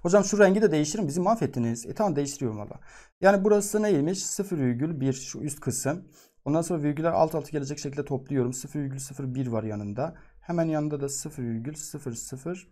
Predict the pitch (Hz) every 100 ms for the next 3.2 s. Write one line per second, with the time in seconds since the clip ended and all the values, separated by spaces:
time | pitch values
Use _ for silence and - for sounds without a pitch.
0 | - 120 123 143 113 110 104 104 101 -
1 | - 131 175 170 101 - - - - 127
2 | 139 156 139 127 147 139 135 135 160 120
3 | 117 147